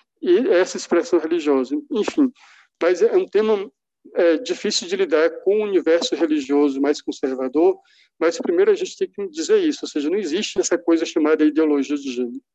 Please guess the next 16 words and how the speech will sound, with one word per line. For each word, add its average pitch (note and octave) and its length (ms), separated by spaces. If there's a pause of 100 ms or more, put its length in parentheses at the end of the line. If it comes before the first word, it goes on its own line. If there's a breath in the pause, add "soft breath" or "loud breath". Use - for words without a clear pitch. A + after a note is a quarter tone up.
(580)
É, D3+ 120
se - 240
existe G3+ 420
alguma G3+ 380
ideologia F#3+ 540
de D#3 140
gênero, F3+ 380
é G3 80
o G#3+ 80
patriarcado. D#3+ 720
Se - 160
existe D#3 240
alguma A#3 320
ideologia F#3+ 460
de D#3+ 140
gênero, F3 400